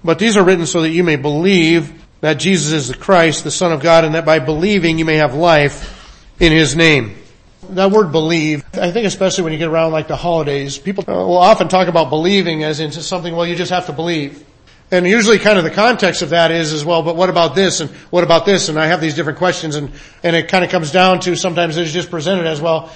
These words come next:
you just gotta kind of ignore that stuff and just believe." It's a big popular theme around the holidays. You can find it on plaques and different things that you decorate your house with. Just believe. And it's often kind of framed in that kind of an idea. "This is,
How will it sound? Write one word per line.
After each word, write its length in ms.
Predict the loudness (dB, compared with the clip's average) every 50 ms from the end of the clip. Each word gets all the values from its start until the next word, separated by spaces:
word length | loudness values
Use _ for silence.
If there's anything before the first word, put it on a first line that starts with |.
| -20 -12 _
you 60 | -4
just 140 | -4 2 2
gotta 160 | 4 2 4
kind 120 | 4 2 2
of 120 | 2 0
ignore 340 | -2 0 4 4 6 6 6
that 180 | 4 2 0
stuff 260 | -2 -2 -2 -2 -2 -2
and 60 | -6
just 160 | -6 -4 -2
believe." 600 | 0 4 6 6 6 6 4 0 -6 -10 -14 -18 -20 -20 _ _ -20 -16 -8
It's 80 | -4
a 60 | 2 2
big 240 | 2 2 0 -2
popular 340 | 2 2 2 2 2 0 -2
theme 380 | -2 0 2 4 4 4 4 4
around 220 | 2 2 2 2
the 60 | 0
holidays. 460 | 2 4 6 6 6 6 4 2 0 -2
You 80 | -8
can 60 | -8
find 200 | -6 -6 -4 -4
it 60 | -4 -4
on 160 | -4 -6 -8 -12 -12
plaques 540 | -8 -6 -4 -2 -2 -4 -4 -6 -10 -10 -8
and 180 | -8 -10 -12 -14 -18 -20 -20 -20 -6 _
different 280 | -4 -2 -2 -2 -2
things 160 | -4 -4 -2
that 80 | -4 -4
you 100 | -4 -4
decorate 460 | -2 -2 -2 0 0 -2 -2 -2 -2
your 100 | -4 -2
house 340 | -2 0 0 0 -2 -4 -4
with. 240 | -4 -4 -4 -4 -6
Just 200 | -8 -10 -10 -12 -18 -18 -10 -4
believe. 540 | -2 0 2 2 2 0 -2 -6 -12 -16 -20 -20 _ _ _ _ _ _ _ _ 0
And 160 | 2 2 2
it's 120 | 4 4
often 320 | 4 4 4 4 2 -4 -2
kind 180 | 0 0 0
of 80 | 0 -2
framed 380 | -2 0 2 2 2 2 0
in 80 | 0 0
that 180 | 0 0 0 0
kind 180 | -2 -2 -2
of 60 | -2
an 80 | -2 0
idea. 380 | 0 0 2 2 2 2 2 2
"This 200 | 0 0 0 0
is, 200 | -2 -2 -4